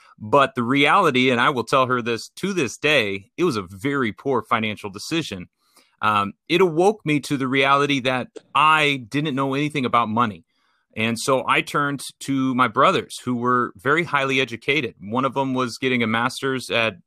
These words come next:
at Berkeley in engineering. Another was getting his Harvard Law degree. And I turned to them and I said, "Guys,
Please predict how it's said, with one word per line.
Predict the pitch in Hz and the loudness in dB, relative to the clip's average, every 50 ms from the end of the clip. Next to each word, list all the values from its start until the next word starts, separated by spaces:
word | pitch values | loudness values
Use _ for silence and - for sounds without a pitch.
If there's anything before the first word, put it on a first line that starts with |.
| _ | _
at | - 104 98 - | -16 -16 -10 -2
Berkeley | - 127 127 - - 135 127 | 0 0 0 0 -2 -2 0
in | 123 120 | 0 0
engineering. | 113 - 104 104 117 127 143 147 147 147 131 | 0 -2 -4 -4 -4 -2 -2 -2 -2 -2 -2
Another | 117 113 120 123 131 123 | 0 0 0 0 0 -2
was | 117 110 - | -4 -6 -4
getting | - 131 123 123 120 | -4 -2 0 0 0
his | 113 107 - | 0 -2 -2
Harvard | - 131 131 127 110 131 104 101 | 0 2 2 2 0 -2 -6 -4
Law | 110 113 147 180 180 | 0 2 2 2 2
degree. | 135 101 - 107 104 104 104 104 - _ _ _ _ _ _ _ _ _ _ | 0 -4 -4 -4 -2 -2 -4 -6 -8 _ _ _ _ _ _ _ _ _ _
And | 113 117 120 120 120 117 117 117 113 - - _ _ _ _ _ _ _ _ _ - 131 | -2 0 0 0 0 0 -2 -2 -4 -4 -6 _ _ _ _ _ _ _ _ _ 0 2
I | 131 143 - | 2 2 2
turned | - - 165 160 143 | 0 -2 -4 -2 -2
to | 143 | -2
them | 127 156 190 196 | 0 0 0 0
and | 175 | 0
I | 143 139 | -2 -2
said, | - 143 131 - | 0 -2 0 0
"Guys, | 139 147 147 127 113 - - | 0 0 2 0 -2 -4 -6